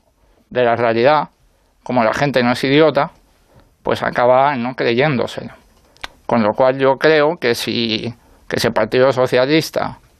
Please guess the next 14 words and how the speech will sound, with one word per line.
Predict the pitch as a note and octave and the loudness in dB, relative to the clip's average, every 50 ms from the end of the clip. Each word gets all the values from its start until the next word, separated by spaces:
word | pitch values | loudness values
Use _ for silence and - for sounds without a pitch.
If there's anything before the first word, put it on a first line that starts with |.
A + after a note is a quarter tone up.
| _ _ _ _ _ _ | _ _ _ _ _ _
está | - - - - A2+ | -10 -6 -4 -2 0
pensando | A2+ B2 A#2+ A2+ - D3 D3 D3+ C#3 A#2 G#2+ A#2 - - _ _ _ _ _ _ - | 0 0 0 0 0 0 0 0 0 0 -2 -2 -4 -10 _ _ _ _ _ _ -4
en | - B2 B2+ | 0 2 2
ir | B2 A#2+ B2 | 2 2 2
a, | A#2+ A#2 - | 0 -2 -2
en | - A#2+ A#2 A#2 | -2 -2 0 2
ir | B2 B2 B2 | 2 2 2
a | A#2+ B2 | 0 0
unas | B2 A#2+ B2 B2 B2+ B2+ B2 A#2+ A#2 - - _ _ _ _ - | -2 -2 -2 -2 0 0 0 0 -2 -6 -12 _ _ _ _ -6
elecciones, | - A#2 A#2 A2 - - E3+ F#3 E3+ B2+ - - - | -2 0 0 0 2 2 2 2 2 0 -4 -6 -10
cuando | - - A#2 A2 G#2+ B2 | -6 -4 -4 -2 0 -2
es | A2+ - | 0 0
absolutamente | B2+ A#2+ A#2 - A#2+ A#2+ A#2 A#2+ B2 C3 B2+ A#2 A2+ | 0 0 0 -2 -2 0 0 0 0 0 0 0 0
evidente | A2+ A#2+ B2 C#3 D3 D3 B2+ - - - | 2 2 2 2 0 0 -2 -4 -6 -8